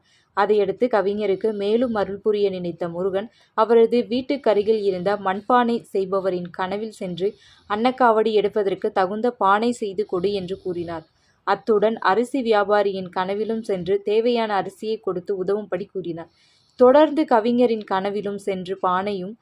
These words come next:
அரிசியும் வரும் பெற்றுக்கொள் என்று முருகன் கூறினார். இதையடுத்து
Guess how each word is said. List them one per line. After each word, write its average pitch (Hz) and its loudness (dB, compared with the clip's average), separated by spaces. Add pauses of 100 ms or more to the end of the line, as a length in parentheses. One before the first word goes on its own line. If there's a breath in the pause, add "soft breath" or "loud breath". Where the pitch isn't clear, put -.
(240)
அரிசியும் 220 -2
வரும் 196 0
பெற்றுக்கொள் 196 -2
என்று 185 -8 (240)
முருகன் 196 -4
கூறினார். 170 -6 (520)
இதையடுத்து 196 2